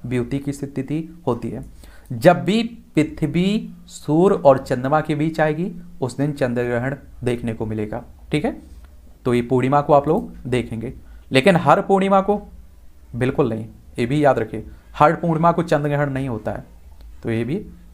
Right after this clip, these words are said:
याद रखिएगा। यहाँ कुछ उदाहरण दिया गया, आप देख सकते हैं क्या दिया गया। ये आप देखेंगे सूर्य भगवान हैं आपके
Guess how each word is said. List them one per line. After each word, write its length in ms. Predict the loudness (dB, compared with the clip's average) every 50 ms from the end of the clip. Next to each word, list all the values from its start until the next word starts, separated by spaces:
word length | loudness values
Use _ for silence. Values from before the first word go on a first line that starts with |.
| 0 2
याद 180 | 2 4 2
रखिएगा। 360 | 0 -4 -6 -8 -8 -8 -8 -10 -12 -14 -18 -20 -20 -20 -20 -20 -20 -20 -18 -16 -16 -16 -16 -16 -16 -16 -18 -18 -20 -20 -20 -20 -20 -20 -20 -20 -20 -20 -20 -12 -4
यहाँ 240 | 2 4 6 6 6
कुछ 220 | 4 2 -2 0
उदाहरण 320 | 2 4 4 4 4 4 2
दिया 200 | 0 2 2 2
गया, 180 | 2 2 2
आप 80 | 2 0
देख 200 | 0 -2 -4 -2
सकते 280 | -4 -6 -6 -6 -6 -8
हैं 180 | -8 -8 -12 -16 -20 -20 -20 -20 -20 -20 -20 -20 -20 -20 -20 -20 -20 -20 -20 -20 -20 -20 -20 -4 2
क्या 140 | 2 2 4
दिया 220 | 4 2 0 2
गया। 180 | 2 0 0 -2 -4 -12 -16 -16 -18 -18 -18 -20 -20 -20 -20 -20 -20 -20 -20 -20 -20 -20 -20 -10 0 4
ये 80 | 8 8
आप 120 | 8 8
देखेंगे 340 | 6 2 -2 -2 -2 -2 -2
सूर्य 300 | -2 -2 -2 -2 0 0
भगवान 360 | -2 -2 -2 0 0 0 0
हैं 160 | -2 -4 -4 -4
आपके 280 | -4 -6 -6 -8 -10